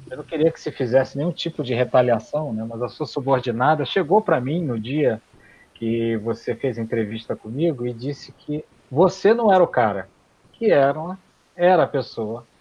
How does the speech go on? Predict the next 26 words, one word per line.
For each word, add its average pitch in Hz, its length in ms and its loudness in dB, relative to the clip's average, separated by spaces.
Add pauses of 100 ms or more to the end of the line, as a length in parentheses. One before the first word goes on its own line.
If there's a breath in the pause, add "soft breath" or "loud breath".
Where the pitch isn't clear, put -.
(200)
pra 127 140 0
tá 127 120 -2
nessa 120 240 -6
posição. 113 440 -12 (1080)
"Você 160 120 2
vai 175 160 4
fazer 151 340 2
algum 135 320 2
tipo - 260 -12
de 139 80 -4
retaliação?" 135 600 -2
"Não 240 80 -4
quero." 170 420 4
Eu 113 40 -2
falei, - 160 -20 (100)
"Não, 135 300 -4 (420)
não 247 160 -8
vou 127 140 2
fazer. 110 440 -6 (760)
É, 113 720 0
só 135 240 0
que - 140 0
eu, 226 340 4 (220)
eu 143 100 -2
tenho 175 580 -2 (240)
que 165 200 -2